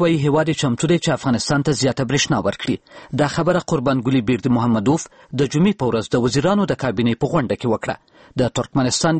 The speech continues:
جمهور رئیس وویل په هغو وړاندیزونو غور کوي چې له مخې به یې افغانستان ته د برېښنا صادرات زیات شي او دغه راز به د انرژۍ د توزیع او انتقال ظرفیتونه هم پورته کړي. د ترکمنستان حکومت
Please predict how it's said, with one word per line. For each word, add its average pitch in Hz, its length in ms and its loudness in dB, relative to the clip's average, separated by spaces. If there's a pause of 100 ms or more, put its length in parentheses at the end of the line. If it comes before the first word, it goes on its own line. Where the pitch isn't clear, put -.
جمهور 143 300 2
رئیس 123 240 2
وویل 110 260 2 (320)
په 147 140 0
هغو 135 160 0
وړاندیزونو 131 520 2 (120)
غور 165 320 0
کوي 160 160 2 (320)
چې 156 140 0
له 127 120 2
مخې 180 240 -2
به 160 60 4
یې 156 260 2
افغانستان 139 500 -2
ته 196 100 0
د 143 180 0
برېښنا 120 380 0
صادرات 113 420 0
زیات 147 260 2
شي 202 80 2 (340)
او 160 160 2
دغه 135 220 0
راز 104 180 0
به 110 100 2 (360)
د 135 140 2
انرژۍ 139 420 2
د 170 120 2
توزیع 127 300 0
او 110 140 0
انتقال 120 300 -2 (100)
ظرفیتونه 123 560 0
هم 127 80 0 (100)
پورته 127 300 -2
کړي. - 140 -2 (480)
د 120 220 0
ترکمنستان 151 560 0
حکومت 165 320 -2